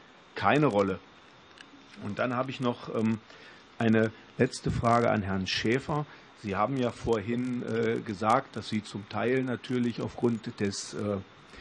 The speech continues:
ich sage mal, des viel späteren Aufbaus dieser Institutionen für Männer, äh, viel von den,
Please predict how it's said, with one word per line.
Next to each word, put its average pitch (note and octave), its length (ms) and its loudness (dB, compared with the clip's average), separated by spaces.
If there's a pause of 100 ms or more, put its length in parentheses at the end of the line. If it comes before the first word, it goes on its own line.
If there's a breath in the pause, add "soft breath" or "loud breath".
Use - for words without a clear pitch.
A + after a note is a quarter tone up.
(240 loud breath)
ich A2+ 60 -8
sage G#2+ 200 4
mal, G#2 220 6 (360)
des A#2 180 0
viel C3+ 260 2
späteren B2 580 0
Aufbaus A#2 760 2
dieser A2+ 260 -4
Institutionen A#2 840 -2
für A2 200 -2
Männer, C3 340 4 (360 loud breath)
äh, A2+ 120 -2
viel D3 400 0
von B2 280 -4
den, A2+ 280 -2